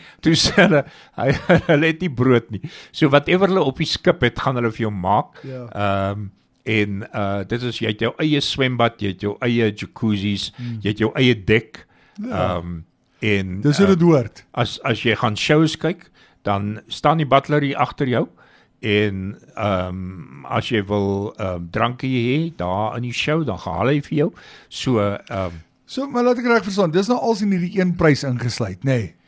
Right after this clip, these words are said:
Speaker 2: Jy betaal nie vir dit fisies op die boot vir die kos of, verstaan ek dit reg?
Speaker 1: Ja, hierdie, hierdie jagklub is nou alles, alles ingesluit.
Speaker 2: So.
Speaker 1: Ehm, by die ander kajuite, dis, dit is nou, uh,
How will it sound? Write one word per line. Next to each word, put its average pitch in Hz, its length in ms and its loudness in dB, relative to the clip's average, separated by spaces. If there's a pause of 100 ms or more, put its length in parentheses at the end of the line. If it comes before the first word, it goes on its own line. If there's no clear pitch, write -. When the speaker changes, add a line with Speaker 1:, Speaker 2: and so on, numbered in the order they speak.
(120)
Speaker 2:
Jy 170 140 6
betaal 220 400 6
nie 220 100 4
vir 196 140 0
dit 175 140 2
fisies 170 400 -2
op 170 120 -6
die 170 120 -2
boot 156 280 2
vir 147 140 2
die - 40 -8
kos 151 360 2
of, 131 300 2 (200)
verstaan 156 300 0
ek 147 80 0
dit 143 100 -2
reg? 117 240 0
Speaker 1:
Ja, 131 140 0 (280)
hierdie, 151 220 4
hierdie 143 240 2
jagklub 147 440 2
is 135 120 -2
nou 135 140 -2
alles, 117 280 0
alles 95 420 -8
ingesluit. 98 240 -10
Speaker 2:
So. 160 260 2 (480)
Speaker 1:
Ehm, 95 400 0 (920)
by 113 380 0
die 156 300 -2
ander 202 260 -2
kajuite, 98 560 -2
dis, 120 300 -6
dit 123 220 -2
is 151 200 -4
nou, 123 560 0
uh, 90 440 -4